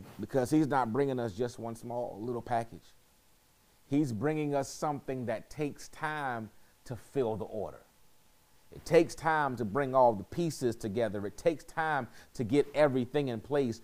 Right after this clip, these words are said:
so that when you receive it, when you receive your delivery, there is no delay in you going forth and using it. There is no delay in it coming to pass.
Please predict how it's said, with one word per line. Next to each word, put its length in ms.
so 100
that 180
when 440
you 200
receive 720
it, 100
when 240
you 120
receive 520
your 200
delivery, 640
there 320
is 360
no 480
delay 800
in 160
you 100
going 320
forth 380
and 160
using 300
it. 60
There 120
is 180
no 200
delay 500
in 120
it 120
coming 320
to 100
pass. 480